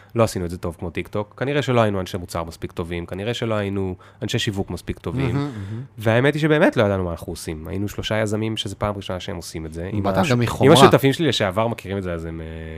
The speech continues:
Speaker 1: אני מקווה שהם לא נעלבים או משהו, אבל זו האמת. אבל זה היה מאוד כמו טיקטוק. זאת אומרת, לא היה אז...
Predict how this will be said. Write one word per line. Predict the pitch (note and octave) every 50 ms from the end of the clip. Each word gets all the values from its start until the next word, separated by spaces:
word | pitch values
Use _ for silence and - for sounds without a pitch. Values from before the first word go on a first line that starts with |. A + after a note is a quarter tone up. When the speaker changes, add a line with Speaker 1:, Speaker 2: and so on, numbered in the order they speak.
| D#2+ E2 E2 - - - - - - - - - - - -
Speaker 1:
אני | G2+ F2+
מקווה | F2 - F#2 F2+
שהם | F2 - G#2 F#2+
לא | G2 G2
נעלבים | G2+ G2 F#2+ F#2+ F#2 G#2 C#3+ E3
או | D3+ A2+
משהו, | F#2 - - G2
אבל | F2+ E2+ F#2+ F2+ F2+ F2 F2 - _ _ _ _ -
זו | G2 E2 F#2+ G2 G2+
האמת. | A2 B2+ C3 A2 F2+ - - - - -
אבל | F#2+ A2 G#2
זה | F#2+ G2
היה | F2+
מאוד | - G#2+ G2 G#2 -
כמו | - - F2
טיקטוק. | - - - - - - D2 -
זאת | - -
אומרת, | E2+ E2 - -
לא | A#2 B2+
היה | C3+ C3+ C3 B2 B2 B2
אז... | A2+ A#2